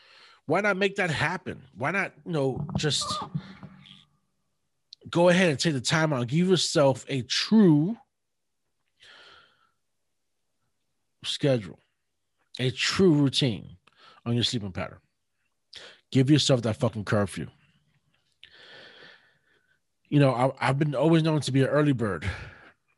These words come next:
And, and I get up super early. You know, I get up four o'clock. I got up at four o'clock this morning. Yeah, I tell you, without my routine,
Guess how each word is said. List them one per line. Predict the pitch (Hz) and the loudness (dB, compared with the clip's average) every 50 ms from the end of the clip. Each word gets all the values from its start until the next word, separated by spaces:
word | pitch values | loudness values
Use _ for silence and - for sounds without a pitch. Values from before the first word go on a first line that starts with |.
| _ _ _ _ _ _ _ _ _ _ - - _ _ | _ _ _ _ _ _ _ _ _ _ -16 -16 _ _
And, | - 127 120 113 107 | -4 -2 -2 -2 -2
and | - 120 117 113 107 104 82 | -2 -2 -2 -2 -4 -4 -4
I | 82 101 120 | -2 -2 -2
get | 107 104 139 | 2 2 2
up | 135 123 107 | 2 2 0
super | - - - 131 - 131 110 | -2 -4 -4 -2 -2 -2 0
early. | 110 131 139 131 120 98 87 - - _ _ _ _ - - - - - - - - _ _ | 2 2 2 2 0 -2 -6 -10 -16 _ _ _ _ -20 -20 -20 -20 -20 -20 -20 -20 _ _
You | - 123 | -2 0
know, | 120 | 2
I | 113 | 2
get | 120 151 165 | 4 2 0
up | 131 | 0
four | - 143 143 | 2 2 0
o'clock. | 131 - 139 123 - | 2 2 0 -2 -2
I | 120 135 | -4 0
got | 131 151 | 0 0
up | 131 113 | 0 0
at | 107 | -2
four | - 135 | 0 -2
o'clock | 117 - 123 113 - | 0 0 -2 -4 -2
this | 131 123 98 | -4 -6 -6
morning. | 113 120 139 131 - - - _ _ _ _ _ _ _ _ _ _ _ _ _ _ _ _ _ _ _ _ - - | -6 -8 -8 -10 -10 -14 -20 _ _ _ _ _ _ _ _ _ _ _ _ _ _ _ _ _ _ _ _ -4 0
Yeah, | 139 139 127 | 2 4 4
I | 110 98 | 4 2
tell | - - 139 | 2 2 2
you, | 135 113 101 92 95 - _ | 2 2 0 -4 -6 -6 _
without | 113 101 - - 127 123 117 | -6 -4 -2 -2 -4 -4 -2
my | 131 120 | -4 -2
routine, | 113 110 107 95 - 147 143 117 95 87 87 | -2 -2 -4 -2 -2 -2 -2 -2 -4 -6 -10